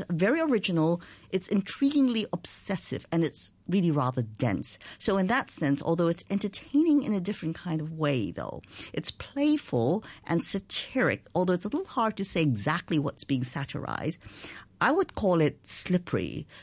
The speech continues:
but also very playful and artistic. Um, but there's also this underlying sadness or concern for the way we live, the quality of our lives, the future of our landscape,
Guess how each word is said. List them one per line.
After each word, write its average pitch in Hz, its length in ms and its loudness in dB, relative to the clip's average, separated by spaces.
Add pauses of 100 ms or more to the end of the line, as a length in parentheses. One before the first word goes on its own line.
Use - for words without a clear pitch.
(100)
but - 160 -6
also 180 300 2
very 147 220 2
playful 135 400 -2
and 123 120 -2
artistic. - 600 -6 (760)
Um, 156 320 2
but 185 120 -2
there's 202 160 2
also 427 160 0
this 226 240 -2
underlying 151 640 4
sadness 147 680 0
or 131 60 -2
concern 127 720 2 (260)
for - 140 -4
the 156 80 0
way 143 160 2
we 127 120 0
live, 139 600 2 (240)
the 143 80 -6
quality 147 480 -2
of 135 140 -2
our 123 120 2
lives, 131 600 0
the - 80 -4
future 151 360 -2
of 139 120 2
our 127 160 4
landscape, 127 840 0